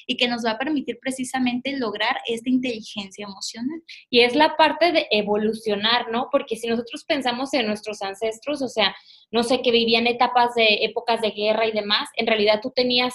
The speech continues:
Speaker 2: que, pasaba algo y tú tenías que correr, huir, o sea, eran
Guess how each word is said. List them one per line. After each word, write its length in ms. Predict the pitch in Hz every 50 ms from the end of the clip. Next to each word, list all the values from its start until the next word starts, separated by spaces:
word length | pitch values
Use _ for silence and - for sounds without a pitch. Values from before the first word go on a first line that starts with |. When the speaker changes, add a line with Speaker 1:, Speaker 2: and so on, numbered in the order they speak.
| - _
Speaker 2:
que, 260 | 269 269 294 320 - _ _ _ _ _ _ -
pasaba 420 | 226 220 226 247 247 269 285 294
algo 180 | 294 294 330 330
y 40 |
tú 80 | 330 262
tenías 280 | - 247 240 240 233 -
que 100 | - -
correr, 440 | - 220 214 214 214 208 202 202 - _ _ _
huir, 380 | - 226 233 233 226 220 220 226
o 60 | 220 214
sea, 180 | 233 240 233
eran 240 | 240 269 302 330